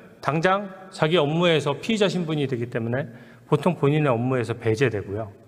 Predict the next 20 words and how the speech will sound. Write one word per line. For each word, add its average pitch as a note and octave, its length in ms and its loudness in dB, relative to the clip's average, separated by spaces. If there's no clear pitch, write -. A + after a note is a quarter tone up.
또 G3+ 100 2
본인 G#3 300 4
입장에서도 F3 960 -2
뭐 C#3+ 640 2
그냥 G3 500 2
"어, F#3+ 120 4
내가 E3+ 300 2
책임이 G#3+ 320 2
없어"라고 D#3+ 540 2
생각하는 E3 680 -4
사람조차도 D3+ 1120 0
자기의 D#3+ 300 0
방어권 C#3+ 460 -2
보장을 B2 340 -2
위해서 A2 440 -6
일단 A#3 280 0
변호사부터 D#3 640 0
선임해야 D3 580 -4
되고 C3+ 560 -6
계속 - 360 2